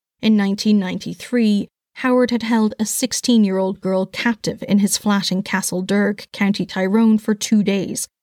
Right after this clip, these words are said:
where he drugged her and sexually assaulted her. Howard had tricked her into coming back to the flat with him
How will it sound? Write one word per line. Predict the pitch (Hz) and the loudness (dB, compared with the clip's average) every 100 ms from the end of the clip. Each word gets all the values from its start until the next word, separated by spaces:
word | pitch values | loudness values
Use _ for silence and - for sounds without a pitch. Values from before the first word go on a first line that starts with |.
| - | -4
where | 185 | 0
he | 208 | 0
drugged | 175 208 202 - | 0 2 0 0
her | 196 196 - | -2 0 2
and | 202 | 2
sexually | - 185 - 185 170 | 2 -2 -2 -2 -2
assaulted | - 190 202 190 - | -2 -2 -2 -4 -4
her. | 185 196 202 _ _ _ _ - | -6 -6 -8 _ _ _ _ -4
Howard | 233 214 202 - | 2 4 2 0
had | 208 - | -2 -2
tricked | - 226 - | -4 -4 -2
her | 190 | 0
into | 190 208 | 2 0
coming | 208 208 202 196 | 0 0 2 2
back | 196 190 | 0 -2
to | - | -4
the | 190 | -4
flat | - 208 202 | -2 -2 0
with | 175 190 | -4 -4
him | - 208 | -8 -10